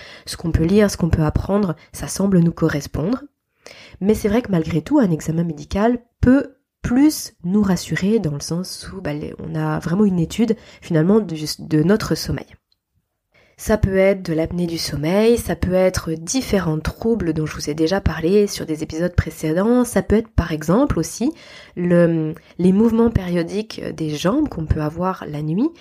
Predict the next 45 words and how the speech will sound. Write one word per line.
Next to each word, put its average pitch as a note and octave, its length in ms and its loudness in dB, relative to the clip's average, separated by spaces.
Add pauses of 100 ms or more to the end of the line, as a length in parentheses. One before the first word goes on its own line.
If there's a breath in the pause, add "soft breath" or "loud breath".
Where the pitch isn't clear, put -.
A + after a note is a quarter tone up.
(360 loud breath)
et F#3 160 -2
qui - 200 -10
peut A3+ 220 4
être, B3+ 320 2
euh, F#3 760 4 (240)
soit - 280 2
en C#4 80 2
parallèle, A3+ 540 2
soit A#3 380 -4
carrément G3 340 0
la F3+ 100 2
première D#3+ 400 -2
étape G3+ 400 0 (120)
au F3 100 -6
fameux E3+ 340 -2
syndrome F#3 480 0
des D3 140 -2
jambes E3+ 260 0
sans D3+ 200 -2
repos. D3+ 280 0 (560 loud breath)
Alors E3+ 220 0
j'en F#3+ 140 2
profite B3 420 0
pour A3+ 180 4
vous F#3+ 140 0
dire A3 360 -2
que G#3 280 2
la D3+ 200 -2
semaine C4+ 420 2
prochaine, F3+ 520 -4
je E3 120 -2
vous D#3+ 200 -6
ai E3 40 0
préparé E3+ 560 -2
un D3 220 -2
interview F3 460 -4 (120)
absolument F#3+ 640 0
super - 520 -6 (460 loud breath)
sur A#3 540 0
le F3 160 4
syndrome E3+ 420 2
des D#3+ 120 2
jambes F3 180 0
sans D#3 220 2
repos. - 240 0